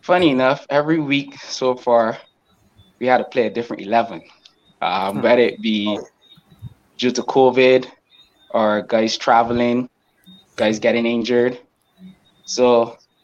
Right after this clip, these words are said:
Speaker 1: there's always been a guy ready, waiting for his opportunity. Uh, I found that this season, um, the team is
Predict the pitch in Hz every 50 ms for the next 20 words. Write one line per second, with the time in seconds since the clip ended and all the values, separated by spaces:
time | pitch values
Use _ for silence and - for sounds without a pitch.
0 | _ _ _ - - - _ _ _ _ _ _ _ _ _ _ _ _ - -
1 | 123 120 131 139 151 160 160 151 139 139 127 123 113 110 135 131 131 131 123 120
2 | 131 123 120 120 98 87 - _ _ _ _ _ _ 107 - 127 127 123 131 127
3 | 135 127 117 117 113 - 110 - - 110 - - 123 123 113 - 123 123 135 135
4 | _ _ _ _ _ - 107 110 110 113 123 120 123 131 127 120 110 101 - -
5 | 123 117 - - 120 117 110 113 117 113 117 120 - - - _ _ - _ _
6 | _ _ _ _ - 107 107 101 101 104 101 104 104 104 95 92 - - 127 123
7 | 123 123 123 120 107 107 107 101 - - - -